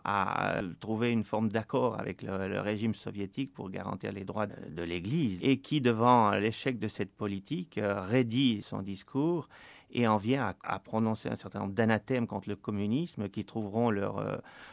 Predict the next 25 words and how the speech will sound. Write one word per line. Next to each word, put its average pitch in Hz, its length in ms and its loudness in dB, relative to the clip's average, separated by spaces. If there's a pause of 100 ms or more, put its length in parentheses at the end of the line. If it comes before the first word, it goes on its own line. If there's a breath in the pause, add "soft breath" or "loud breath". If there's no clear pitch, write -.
(120 loud breath)
leur 110 180 0
conclusion 113 560 2
dans 104 160 4
la 107 140 0
fameuse 104 340 0
encyclique 107 680 -4
Divini 107 580 0
Redemptoris 101 760 -2
de - 80 -2
mars 101 280 0
trente-sept, - 520 -4
qui - 260 -10
est 90 220 -4
la 92 140 4
grande, 110 340 8
le 98 80 4
grand 113 260 6
texte 113 300 2
de 110 80 4
référence 107 500 4
de 101 80 0
condamnation 107 680 0
du 107 120 -4
communisme, 113 560 -4
euh, 95 180 -2